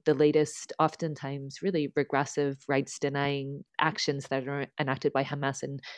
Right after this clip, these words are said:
in Gaza, you know, vis-a-vis women folks who are secular, you know, L G B T Q I folks, et cetera. And then that is not to buy into, I think,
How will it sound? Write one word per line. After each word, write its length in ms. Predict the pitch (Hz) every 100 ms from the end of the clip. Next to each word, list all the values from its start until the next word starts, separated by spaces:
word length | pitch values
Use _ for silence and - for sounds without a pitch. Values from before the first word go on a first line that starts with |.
| -
in 80 | 139
Gaza, 520 | 135 143 160 139 135 -
you 80 | 165
know, 120 | 135
vis-a-vis 680 | 165 165 151 139 135 135 131 - - - -
women 280 | 165 156 151
folks 240 | 170 -
who 60 | 98
are 80 | 220
secular, 380 | 214 214 190
you 140 | 175 156
know, 100 | 147
L 60 |
G 120 | 151 170
B 80 |
T 60 | 180
Q 140 | -
I 80 | 165
folks, 220 | 165 156
et 100 | 143
cetera. 300 | - 220 160
And 220 | 139 156 147 - - -
then 160 | 185
that 140 | 196 214
is 160 | 214
not 200 | 190 -
to 120 | - 143
buy 400 | 147 139 151 143
into, 760 | 156 156 - 147 139 139 139 - -
I 20 |
think, 220 | 143